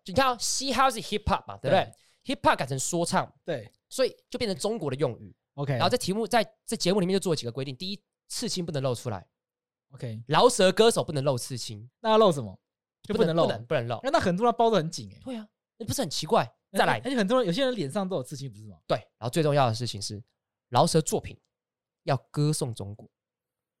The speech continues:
Speaker 2: 啊，还有歌颂中国？
Speaker 1: 所以，所以很多的作品，我最后，我最后听到最后都觉得很不太对劲，就是为什么最后都要说什么，呃，什么，什么“We proud of China” 什么的，什么“We all Chi-，we, we all China” 什么之类的这样子。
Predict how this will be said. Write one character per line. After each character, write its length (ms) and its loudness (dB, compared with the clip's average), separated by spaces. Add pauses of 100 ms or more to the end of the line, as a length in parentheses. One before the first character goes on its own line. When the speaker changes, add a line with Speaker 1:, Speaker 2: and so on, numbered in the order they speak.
(100)
Speaker 2:
啊， 120 2
还 80 0
有 60 0
歌 100 -2
颂 100 0
中 160 2
国？ 120 2
Speaker 1:
所 100 6
以， 20 8
所 0 -
以 20 6
很 180 6
多 120 4
的 60 4
作 180 4
品， 160 -8
我 80 -4
最 140 2
后， 120 2
我 140 0
最 120 -2
后 60 2
听 120 -6
到 100 -6
最 120 -2
后 80 6
都 140 0
觉 80 -6
得 80 -4
很 140 -12
不 80 -14
太 120 -2
对 160 0
劲， 100 0
就 40 2
是 80 0
为 140 2
什 80 0
么 60 -4
最 100 -2
后 80 0
都 80 2
要 80 6
说 100 -4
什 100 -6
么， 80 -8
呃， 200 -4 (320)
什 60 -20
么， 180 -4
什 80 -14
么 120 -10
“We 120 -4
proud 240 2
of 120 -2
China” 400 0
什 120 -10
么 100 -14
的， 160 -16
什 100 -20
么 80 -14
“We 120 0
all 180 4
Chi-，we, 480 2
we 140 0
all 160 6
China” 360 0
什 100 -12
么 60 -8
之 160 -20
类 140 -6
的 120 -12
这 100 0
样 120 -2
子。 140 -16